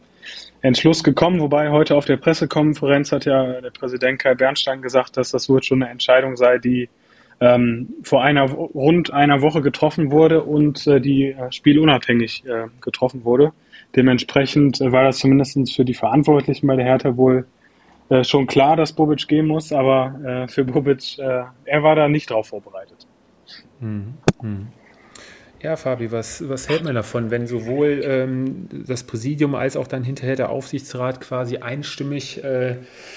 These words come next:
Speaker 2: ja, gegen, gegen dich stimmt, gegen die Entla-, also für die Entlassung stimmt, ähm, ja, dann hast du als, ja, als Geschäftsführer Sport, äh, äh, wenig Argumente, ne? Freddy Bobic hat ja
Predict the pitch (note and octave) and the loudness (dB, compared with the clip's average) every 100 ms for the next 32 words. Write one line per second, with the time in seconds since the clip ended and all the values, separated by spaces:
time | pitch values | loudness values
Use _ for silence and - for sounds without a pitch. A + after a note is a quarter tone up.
0 | - - - C3+ A#2+ - - - B2 C3 | -20 -20 -8 -6 -6 -8 -20 -10 -4 -2
1 | D3 C#3 B2 C3+ D3 C#3+ - D3 C#3+ C#3 | -2 -4 -4 -4 -4 -6 -6 -6 -6 -6
2 | C#3 C#3 B2+ B2 C#3+ C3+ B2+ B2 - C#3+ | -6 -2 -4 -4 -8 -4 -2 -4 -4 -4
3 | C3+ B2+ A#2 C3 D3+ C3+ - C#3+ D3+ D3 | -2 -2 -2 -4 -6 -8 -4 -4 -4 -6
4 | C#3+ C3+ C3 B2+ C3 C3 - _ - B2+ | -4 0 0 -2 -4 -8 -18 _ -8 -6
5 | C3 A2 C3 - D3+ C#3+ B2+ B2 B2+ - | -4 -6 -8 -8 -6 -2 -2 -4 -8 -14
6 | - - _ - A#2 A#2 - _ _ - | -14 -20 _ -14 -12 -12 -14 _ _ -20
7 | - A#2+ - A#2+ C#3 C3 - B2+ - B2 | -14 -14 -12 -8 -6 -6 -4 -4 -4 -2
8 | C3 C3 C#3+ C3 C3 C#3 C3+ B2+ A#2+ C3 | -2 -2 -6 -4 -4 -6 -6 -8 -6 -8
9 | C3 A#2+ A#2+ A#2+ D3+ C#3+ G#2+ A#2+ - A#2 | -8 -8 -8 -6 -8 -10 -10 -10 -8 -6
10 | A2 A#2 A#2+ B2 B2+ - B2 A#2 | -4 -4 -4 -6 -8 -6 -6 -8